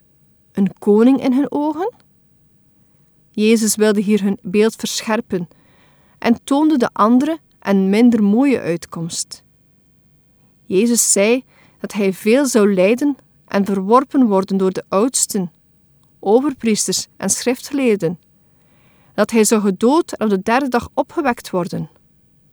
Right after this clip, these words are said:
Ook vertelde Jezus de minder mooie kant van het hem volgen. Hij zei, "Als iemand achter mij wil komen, moet hij zichzelf verloochenen, zijn kruis dagelijks opnemen en mij volgen."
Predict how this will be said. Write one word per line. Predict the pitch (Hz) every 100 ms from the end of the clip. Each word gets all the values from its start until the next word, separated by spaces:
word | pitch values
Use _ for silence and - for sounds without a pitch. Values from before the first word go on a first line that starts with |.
| _ _ _ _ _ _ _
Ook | 190 233
vertelde | - 233 233 214 196
Jezus | 190 262 254
de | 208
minder | 202 220 240
mooie | 220 214 262 -
kant | 247 262 - _ _ _ _ -
van | 196
het | 196 -
hem | 175 175
volgen. | 190 277 262 202 151 - _ _ _ _ _ _ -
Hij | 180
zei, | 185 196 220 330 - _ _ _ _ _
"Als | - 202 -
iemand | 233 208 208
achter | 190 - 196
mij | 190 254
wil | 294 311
komen, | - 311 311 320 415 _ _ _ -
moet | 214 -
hij | 196
zichzelf | 185 - - 247 285
verloochenen, | 269 220 202 185 - 175 160 - _ _ _ _ _
zijn | - 190 180 -
kruis | 226 220 233 -
dagelijks | 220 220 226 -
opnemen | 233 233 - 214 196 196 _
en | - 220
mij | 226
volgen." | 214 277 330 202 160